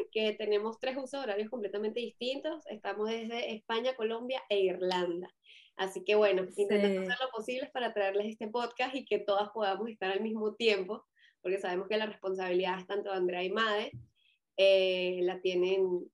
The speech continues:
Speaker 1: bastante, entonces bueno, concordarlo ha sido un poco difícil, pero lo logramos, que es lo importante.
Speaker 2: Ay, sí, pero es que aparte qué rico pasar,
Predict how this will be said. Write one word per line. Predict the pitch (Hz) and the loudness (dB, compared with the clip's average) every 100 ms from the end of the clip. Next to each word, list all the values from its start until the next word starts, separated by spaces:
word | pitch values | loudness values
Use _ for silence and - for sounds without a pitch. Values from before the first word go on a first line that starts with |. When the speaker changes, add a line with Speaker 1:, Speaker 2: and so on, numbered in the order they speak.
| _ | _
Speaker 1:
bastante, | 175 175 - 220 220 214 | -6 -6 -2 -2 0 -2
entonces | 269 226 190 185 | -4 -4 -6 -2
bueno, | 185 175 175 | 0 0 0
concordarlo | 175 - 175 196 226 285 | -2 -2 0 2 2 -2
ha | |
sido | - 220 | 2 2
un | 220 | 4
poco | 254 | 4
difícil, | 277 254 339 359 | 4 4 2 2
pero | 269 | 4
lo | 220 202 | 4 4
logramos, | 190 180 196 170 175 - | 4 6 4 2 -4 -8
que | 190 | -4
es | |
lo | 196 | -4
importante. | 208 208 185 170 165 | -4 -4 -4 -6 -4
Speaker 2:
Ay, | 139 214 247 | 2 4 4
sí, | 240 240 226 240 240 | 0 0 2 2 4
pero | 220 | 6
es | 208 214 | 6 4
que | 302 | 4
aparte | 311 277 311 | 4 2 2
qué | 294 | 2
rico | 285 285 359 370 | 2 2 2 2
pasar, | 220 208 220 233 233 | 2 4 4 4 2